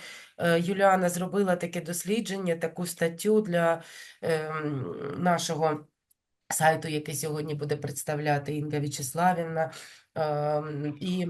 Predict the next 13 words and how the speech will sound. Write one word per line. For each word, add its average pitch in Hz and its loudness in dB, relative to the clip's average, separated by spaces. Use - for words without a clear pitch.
е, 160 4
в 165 -6
мене 240 2
є 214 2
запитання, 208 0
Юліана, 190 6
з 170 -2
чим 277 0
пов'язано, 214 4
що 185 -2
саме 202 2
такий 196 -2
період 180 4